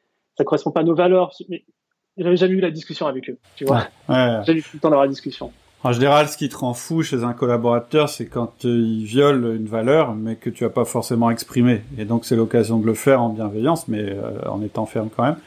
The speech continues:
Speaker 2: Et alors, euh, à nouveau, euh, c'est, c'est marrant parce qu'on a quand même des, des éléments de discours qui sont... Moi, le, le podcast
Speaker 1: Je
Speaker 2: qui a le
Speaker 1: sais.
Speaker 2: plus été téléchargé, celui que j'ai, j'ai le plus, euh, où on,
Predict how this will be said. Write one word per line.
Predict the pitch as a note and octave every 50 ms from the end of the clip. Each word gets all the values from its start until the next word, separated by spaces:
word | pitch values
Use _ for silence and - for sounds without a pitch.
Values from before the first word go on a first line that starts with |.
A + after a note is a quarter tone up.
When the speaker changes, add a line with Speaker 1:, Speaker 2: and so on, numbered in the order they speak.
| - - - - - _ _
Speaker 2:
Et | - A#2
alors, | A2+ A#2 B2+ C3 B2+
euh, | A#2+ A#2 A2 G#2+ G#2+ A2 B2
à | B2 B2
nouveau, | B2 B2+ B2 A#2+ B2 C3+ C#3+ C#3+ C3+
euh, | B2 A2+ A2+ - - - - - - F2
c'est, | F2+ - - A#2+ A2 G#2+
c'est | - - - B2 G#2
marrant | A#2 B2+ C#3 D3+ C#3+
parce | - - G#2+ -
qu'on | - A2+
a | A2 G#2+
quand | - - C3
même | C3 B2+ B2
des, | A#2+ A#2+ A#2
des | A2+ G#2+ A#2
éléments | A#2 A#2+ A#2 A#2+ A#2+
de | A#2
discours | A2+ A#2+ A2+ - - C#3 B2+ B2 -
qui | B2 A2+
sont... | A#2 - B2+ A2+ G#2+ - - - - _ _ -
Moi, | C3 C3+
le, | C3+ C3 D3 -
le | - D3+ C3
podcast | - D#3 D3 B2+ - C#3+ D3+
Speaker 1:
Je | -
Speaker 2:
qui | - C#3+
a |
le | B2 A#2+
Speaker 1:
sais. | A#2+ A#2+ - C#3
Speaker 2:
plus | C#3 -
été | D3+ C#3+ - D3
téléchargé, | C#3 - C#3 B2+ C3 B2 - C#3 C3+ A#2+ B2+ D3 E3 D3
celui | C#3 - C#3+ B2 A#2+ B2
que | A#2+ A2
j'ai, | A#2 A#2 A2+ A2+ A2+ - - B2
j'ai | B2 - A#2+
le | A2 A2+
plus, | A2 - - - D3+ D#3+ D#3 - -
euh, | C3 B2 A#2+ A#2
où | A#2+ A2+ A#2 A2+ -
on, | - A2+